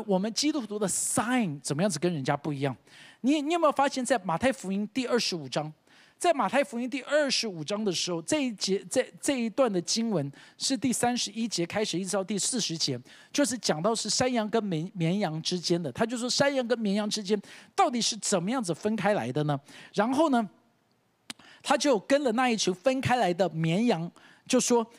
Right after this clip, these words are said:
：“你来这一边，是要能够来承受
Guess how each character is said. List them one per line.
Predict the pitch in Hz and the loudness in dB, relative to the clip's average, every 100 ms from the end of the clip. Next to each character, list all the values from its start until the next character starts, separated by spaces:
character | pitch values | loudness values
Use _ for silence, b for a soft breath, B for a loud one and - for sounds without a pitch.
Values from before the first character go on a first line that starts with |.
| B | B
：“你 | 196 170 | 0 0
来 | 175 214 | 0 -2
这 | - 277 | 0 0
一 | 233 | 0
边， | 190 220 214 _ b b b b _ | 2 2 0 _ b b b b _
是 | - - 262 | -2 2 4
要 | 247 202 | 4 4
能 | 170 | 2
够 | 202 | 2
来 | 185 | 2
承 | 180 - 165 196 | 2 2 2 -2
受 | 233 - 269 147 | 0 2 2 2